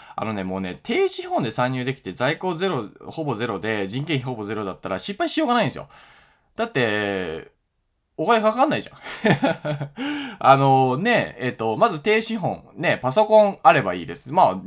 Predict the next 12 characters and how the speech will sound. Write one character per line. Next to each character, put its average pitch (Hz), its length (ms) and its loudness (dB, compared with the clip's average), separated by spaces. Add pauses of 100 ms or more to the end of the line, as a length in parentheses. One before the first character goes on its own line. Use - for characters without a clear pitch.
本 226 180 0
当、 226 400 0 (120)
ま 185 320 2
あ、 - 60 6
十 170 240 -2
万 202 240 4
円 202 100 -4
と 196 120 -6
か、 85 260 -4 (540)
ね、 214 400 -2 (100)
機 135 120 -8
材 101 280 -2